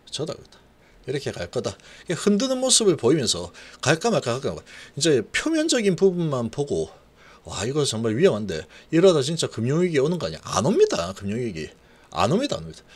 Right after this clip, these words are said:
그게 올, 못 옵니다. 오-, 오려고 해도 못 옵니다. 만약에 그런 부분이 오려고 하죠. 주가는 그래도 올라갑니다. 왜 올라가냐? 그런 분위기가 되면은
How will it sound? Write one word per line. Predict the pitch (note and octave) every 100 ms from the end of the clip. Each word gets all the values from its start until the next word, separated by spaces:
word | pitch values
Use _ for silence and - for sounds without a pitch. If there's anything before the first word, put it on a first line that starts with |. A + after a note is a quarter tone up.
| - - -
그게 | F#3 G#3+ C4+
올, | A3 D#3 D#3+ A#2+
못 | F2 F2+ F#2+ A#2
옵니다. | A#3+ F4+ F#4+ -
오-, | D3+ F3+ A#3+ A#3+
오려고 | F3 A#3 A#3 C#3+
해도 | C#3+
못 | - F2
옵니다. | G#3 D#3+
만약에 | C3+ D#3 G3+ G#3+
그런 | F3 G3 G3 F#3+
부분이 | F3+ F3+ A#2+ B2 - - -
오려고 | A3 A3+ F#3 A2
하죠. | A#2+ F2+ E2+ _ _ _ E3
주가는 | G3 G3 C#4+
그래도 | - D3+ F3
올라갑니다. | D#3 A2+ D#2 - -
왜 | F#2
올라가냐? | B2+ G3 C#3 C2 - _ _ - - _ _ _ _ _ _ _ _
그런 | - A#3+ A#3
분위기가 | G#3 G#3 D#3+
되면은 | D#3+ C#3+ A2+ G2+